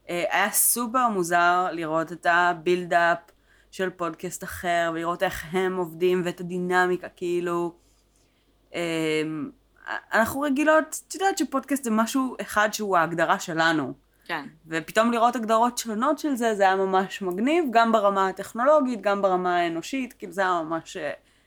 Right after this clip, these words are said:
Speaker 1: אה, ממש כיף ומגניב. אה, מבחינת ה-,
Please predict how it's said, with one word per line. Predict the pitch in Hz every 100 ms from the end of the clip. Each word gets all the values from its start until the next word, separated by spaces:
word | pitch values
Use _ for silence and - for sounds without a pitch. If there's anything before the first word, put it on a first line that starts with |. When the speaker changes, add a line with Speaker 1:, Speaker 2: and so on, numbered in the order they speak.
| _ _ _ _
Speaker 1:
אה, | - 160 156 160 156 -
ממש | 262 320 -
כיף | 262 254
ומגניב. | 214 165 156 135 - _ _ _ _ _ _ _
אה, | 170 160
מבחינת | 156 147 185 226 277
ה-, | 330 226